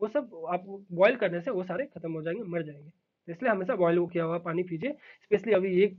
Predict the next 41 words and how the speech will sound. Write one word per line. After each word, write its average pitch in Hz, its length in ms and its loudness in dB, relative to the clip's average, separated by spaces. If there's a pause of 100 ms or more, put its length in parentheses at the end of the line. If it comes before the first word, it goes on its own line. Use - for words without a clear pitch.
(120)
pandemic 185 380 6
situation 185 420 -2
में 196 100 0
तो 254 200 4
बिल्कुल 160 480 0 (380)
boil 165 260 4
ही 185 120 6
करके 175 260 -2
पीजिए। 160 360 -8 (640)
बढ़ते 185 200 4
हैं 226 60 8
अगले 220 160 6
question 240 280 -2
की 233 80 -12
तरफ। 262 260 -8 (440)
Consider 269 300 6
the 262 140 8
following 240 340 6
statements 220 380 0
regarding 190 280 4 (400)
lunar 240 300 4
reconnaissance 208 720 2 (580)
orbiter, 165 480 4 (100)
जो 160 100 -6
कि 226 120 -4 (120)
एलआरओ 160 340 2
है, 190 200 -2 (220)
ठीक 208 120 0
है। 240 120 0 (380)
तो 254 140 4
ये 240 340 0
इससे 214 240 -2
related 247 380 0
भी 247 60 -4
तीन 214 220 -2
statement 233 440 0
दिया 226 140 0
हुआ 226 260 0
है 240 60 0
और 208 200 0
हमें 302 280 2